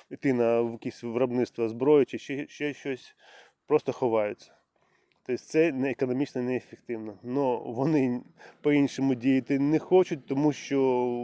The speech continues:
у них вся монополія і вони йдуть по простому, як говориться, шляху. Якщо ви хочете, щоб це змінилося, у вас є можливість. Просто підтримуйте м-,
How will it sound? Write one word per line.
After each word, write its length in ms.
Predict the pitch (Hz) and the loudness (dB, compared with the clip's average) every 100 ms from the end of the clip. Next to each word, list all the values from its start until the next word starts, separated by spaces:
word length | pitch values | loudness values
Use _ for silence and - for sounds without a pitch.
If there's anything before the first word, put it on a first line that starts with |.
| 120 | -2
у 60 | |
них 160 | 143 143 | -2 -2
вся 200 | - 135 | -2 -2
монополія 600 | 131 127 - 156 165 143 | 0 -2 -2 0 2 2
і 100 | 127 | 2
вони 220 | 123 131 | 0 0
йдуть 220 | 120 123 - | -2 -4 -4
по 80 | 120 | -4
простому, 600 | 120 - 135 127 123 113 - - - - - _ 113 | -4 -4 -4 -2 -4 -6 -16 -20 -20 -20 -20 _ -12
як 80 | |
говориться, 720 | 110 117 107 - 117 113 110 107 | -2 -2 -2 -6 -2 -2 -2 -6
шляху. 460 | - 120 - 107 107 _ _ _ _ _ _ _ _ _ - _ - | -6 -6 -6 -16 -16 _ _ _ _ _ _ _ _ _ -20 _ -10
Якщо 200 | - 185 | 0 2
ви 80 | |
хочете, 420 | 185 202 185 175 170 _ _ _ - | 6 4 2 0 0 _ _ _ -20
щоб 220 | - 156 165 156 151 139 | -10 4 6 6 4 0
це 200 | - 151 | 2 2
змінилося, 840 | 131 165 185 185 147 - 123 113 | 2 4 6 6 4 0 -2 0
у 140 | 113 117 | 0 2
вас 280 | 147 - | 0 0
є 160 | 135 143 | -2 0
можливість. 680 | 123 110 107 101 101 - - _ _ _ _ | 0 -4 -6 -8 -8 -18 -20 _ _ _ _
Просто 340 | 131 160 - 147 | 0 0 0 -6
підтримуйте 640 | 123 - 139 139 123 - | -6 -2 -2 0 -2 -4
м-, 580 | 113 117 113 - 101 | -4 -4 -6 -14 -16